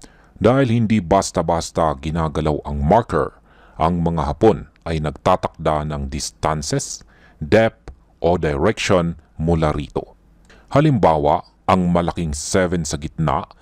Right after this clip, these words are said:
ay maaaring depth o distance. Ang baliktad na L ay indikasyon naman ng tamang turn sa paghahanap. Sa bandang itaas, maaaring may letters tulad ng C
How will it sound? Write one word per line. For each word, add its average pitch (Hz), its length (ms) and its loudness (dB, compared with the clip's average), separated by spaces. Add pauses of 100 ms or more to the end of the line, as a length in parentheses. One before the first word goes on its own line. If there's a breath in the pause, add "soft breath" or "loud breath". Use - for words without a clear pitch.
(200 soft breath)
ay 90 160 2
maaaring 80 800 0 (160 soft breath)
depth - 560 -4 (260)
o 90 160 2
distance. - 880 -6 (320)
Ang 120 240 2
baliktad 101 560 0
na 87 160 -2
L 101 320 0 (240)
ay 87 160 -2
indikasyon 80 640 0
naman 90 400 4 (160)
ng 80 320 -2
tamang 80 560 -2
turn 131 320 2 (320 soft breath)
sa - 100 -6
paghahanap. 80 680 -2 (800 loud breath)
Sa - 180 2
bandang 123 460 2
itaas, 95 640 0 (240)
maaaring 95 560 2
may 85 240 -2
letters 85 640 -2 (240)
tulad 85 320 2
ng 76 240 -4
C 101 400 0